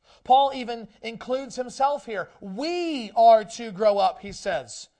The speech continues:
In other words, each part of the body of Christ has a role in making the whole body mature, speaking the word of God to each other. Mark this well. Individuals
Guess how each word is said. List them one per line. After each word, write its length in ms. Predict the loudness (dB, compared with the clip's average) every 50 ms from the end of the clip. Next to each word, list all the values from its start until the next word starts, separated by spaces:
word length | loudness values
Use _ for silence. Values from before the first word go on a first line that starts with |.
| _ _ _ _ -2
In 80 | 0
other 160 | 2 2 2
words, 340 | 2 2 0 0 -2 -6 -14 _
each 380 | -12 -10 -10 -10 -10 -12 -14 -6
part 260 | 0 2 2 2 2
of 60 | 2
the 60 | 0
body 280 | 2 2 2 2 2 -2
of 100 | -8 -6
Christ 300 | -4 -4 -4 -4 -4 -6
has 120 | -6 -6
a 60 | -6
role 760 | -6 -8 -8 -8 -6 -2 2 4 6 6 6 6 6 4 4 0 -14 -10 -8
in 180 | -8 -8 -6
making 340 | -6 -6 -6 -6 -10 -10 -4
the 100 | -2 -2
whole 640 | -2 2 6 6 8 8 8 6 4 2 -2 -6 -8 _ _ _
body 520 | -2 6 8 8 10 8 6 4 -2 -10
mature, 840 | -10 -10 -10 -10 -10 -10 -8 -4 -2 -2 0 0 -2 -2 -4 -4 -6 -8 _ _
speaking 680 | -14 -14 -12 -12 -12 -10 -10 -10 -10 -10 -12 -12 -10
the 100 | -8 -8
word 280 | -4 -2 0 0 0 0
of 140 | -4 -4 -2
God 400 | 0 0 0 2 0 -4 -6 -10
to 360 | -16 -14 -14 -12 -12 -12 -12
each 240 | -14 -14 -14 -12 -6
other. 340 | -4 -4 -2 -2 -4 -10 -10 _ _ _
Mark 280 | 0 0 0 0 0 -4
this 180 | -10 -10 -10
well. 320 | -4 -2 0 0 0 0 -2
Individuals 1080 | -8 -12 -14 -14 -14 -12 -10 -10 -10 -10 -10 -12 -6 -2 0 2 2 0 -2 -8 -16